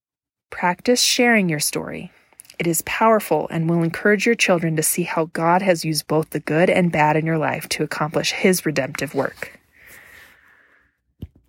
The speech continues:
Let's pray. Father, thank you so much for the wisdom that we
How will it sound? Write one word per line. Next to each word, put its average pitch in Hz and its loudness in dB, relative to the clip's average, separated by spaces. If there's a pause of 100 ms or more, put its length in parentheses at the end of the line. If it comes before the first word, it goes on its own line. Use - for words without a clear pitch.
(120)
Let's 170 -2
pray. - -10 (960)
Father, 175 4
thank 190 -4
you 214 0
so 190 0
much 170 0
for 190 0
the 170 2
wisdom 185 0
that 170 0
we 170 -2